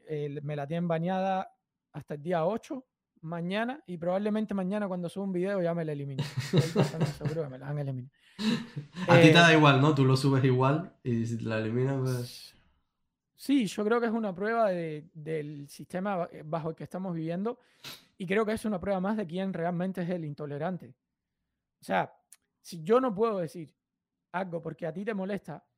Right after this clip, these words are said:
Speaker 1: el intolerante no soy yo, claramente eres tú,
Speaker 2: Ya.
Speaker 1: que tienes que denunciar mi cuenta y tienes que eliminarla. ¿Ya? Porque a mí me
Speaker 2: Mm.
Speaker 1: dicen, "Tú eres intolerante", por ponerte un ejemplo, con los comunistas. Yo jamás he pedido que se cancele a un comunista. Yo he debatido incluso en contra de lo que pasó con R T en Europa, que lo prohibieron.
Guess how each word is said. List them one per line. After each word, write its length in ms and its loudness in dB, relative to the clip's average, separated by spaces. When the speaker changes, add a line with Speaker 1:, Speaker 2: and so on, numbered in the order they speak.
Speaker 1:
el 140 -8
intolerante 560 -6
no 100 -4
soy 200 -8
yo, 140 -6
claramente 520 -6
eres 180 -2
tú, 140 0
Speaker 2:
Ya. 100 -16
Speaker 1:
que 140 -10
tienes 300 -6
que 100 -6
denunciar 500 -4
mi 140 -4
cuenta 380 -6
y 40 -6
tienes 220 -6
que 120 -12
eliminarla. 520 -10
¿Ya? 260 -4
Porque 200 -8
a 40 -4
mí 60 -4
me 100 -4
Speaker 2:
Mm. 20 -2
Speaker 1:
dicen, 240 -6
"Tú 80 -6
eres 160 -2
intolerante", 640 -6
por 180 -10
ponerte 340 -8
un 60 -2
ejemplo, 320 -4
con 140 -8
los 100 -8
comunistas. 520 -8
Yo 160 -12
jamás 320 2
he 20 0
pedido 300 -2
que 80 -6
se 120 -10
cancele 640 -4
a 100 -8
un 80 -4
comunista. 540 -8
Yo 140 0
he 80 6
debatido 680 2
incluso 440 -6
en 100 -4
contra 400 -2
de 120 -2
lo 100 -6
que 100 -4
pasó 260 -8
con 160 -6
R 220 -4
T 200 -4
en 100 -2
Europa, 440 -2
que 100 -4
lo 120 -4
prohibieron. 500 -4